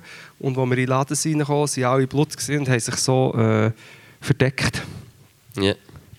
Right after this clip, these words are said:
Speaker 1: Das war ein F-K-K-Camping. Und
Speaker 2: Krass.
Speaker 1: dann bin ich noch prüde gewesen und hätte wie das irgendwie nicht können, glaub.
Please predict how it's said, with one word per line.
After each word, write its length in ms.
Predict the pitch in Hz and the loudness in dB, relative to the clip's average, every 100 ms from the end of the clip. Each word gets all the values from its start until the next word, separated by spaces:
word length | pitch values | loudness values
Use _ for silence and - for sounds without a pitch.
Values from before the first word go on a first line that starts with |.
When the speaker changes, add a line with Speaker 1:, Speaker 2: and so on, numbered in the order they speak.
| - | -12
Speaker 1:
Das 140 | - - | -4 0
war 80 | |
ein 80 | 120 | 0
F-K-K-Camping. 960 | 131 - 143 139 127 131 117 120 120 117 - 120 - - - - - - | 0 0 0 2 2 0 -2 -2 -4 -2 -6 -6 -10 -20 -20 -20 -20 -2
Und 100 | 143 | 2
Speaker 2:
Krass. 20 | |
Speaker 1:
dann 180 | 151 180 | 4 4
bin 140 | 180 156 | 4 4
ich 60 | |
noch 140 | 147 147 - - | 4 0 -4 0
prüde 1080 | 143 156 170 170 170 170 170 170 160 160 151 | 2 2 2 2 2 2 2 2 2 0 0
gewesen 340 | - 143 143 | -2 0 2
und 120 | 139 | 2
hätte 200 | 135 135 | 0 0
wie 140 | 131 131 | -2 0
das 220 | 131 - | -2 -2
irgendwie 240 | 139 135 131 | -2 2 2
nicht 140 | 135 | 2
können, 360 | - 113 110 110 | 2 2 2 2
glaub. 320 | 107 104 - | 2 0 -2